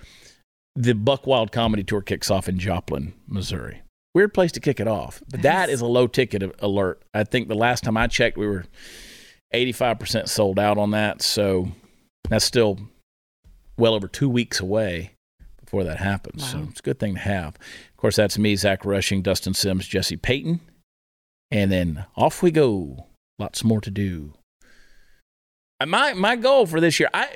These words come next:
Speaker 1: here's what I said about the new year, Sarah. Forget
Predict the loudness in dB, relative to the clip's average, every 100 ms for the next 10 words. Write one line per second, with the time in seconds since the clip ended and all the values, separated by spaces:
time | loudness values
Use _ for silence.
0 | 0 2 2 4 4 4 2 2 2 4
1 | 0 0 -2 2 2 0 -6 -16 -20 -14
2 | -8 -8 -8 -14 _ _ _ _ _ _
3 | _ -18 -18 -18 -20 -20 _ _ _ -2
4 | 0 0 -2